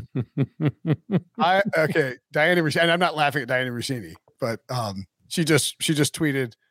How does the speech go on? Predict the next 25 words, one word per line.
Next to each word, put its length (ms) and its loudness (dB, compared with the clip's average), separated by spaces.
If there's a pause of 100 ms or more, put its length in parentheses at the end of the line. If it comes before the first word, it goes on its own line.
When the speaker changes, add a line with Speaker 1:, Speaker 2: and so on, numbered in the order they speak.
(380)
Speaker 2:
"I'm 140 0
told 280 2
once 240 0
the 160 -2
Adams 360 2
trade 260 0
becomes 300 2
official, 600 0 (140)
Green 220 0
Bay 160 2
is 120 2
expected 480 -2
to 60 -2
sign 420 2 (260)
Rasul 380 0
Douglas, 440 -2
per 220 -8
sources." 560 -6
<laughs> 560 -6
Speaker 1:
Are 80 2
you 100 4
serious? 280 0
That's, 240 0
that's 220 4
awesome. 360 -2